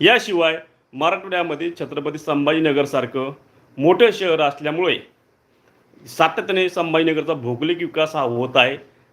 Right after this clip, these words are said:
याशिवाय इथं, आ, मोठमोठ्याला मेट्रोसारखी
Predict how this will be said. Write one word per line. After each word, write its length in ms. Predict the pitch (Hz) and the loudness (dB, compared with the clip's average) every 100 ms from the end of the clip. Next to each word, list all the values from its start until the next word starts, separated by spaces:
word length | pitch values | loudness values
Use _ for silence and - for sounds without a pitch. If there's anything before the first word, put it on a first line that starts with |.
| 135 | -2
याशिवाय 440 | 165 165 165 165 | -2 -2 -2 -2
इथं, 320 | 151 151 156 - _ _ - | -2 -4 -6 -8 _ _ -4
आ, 360 | 127 127 127 | 0 0 0
मोठमोठ्याला 800 | 123 131 156 156 151 151 147 147 151 - _ _ | -2 0 0 0 0 2 2 2 -2 -14 _ _
मेट्रोसारखी 800 | 127 160 175 196 190 147 160 156 | -2 -2 0 -2 -2 -4 -4 -8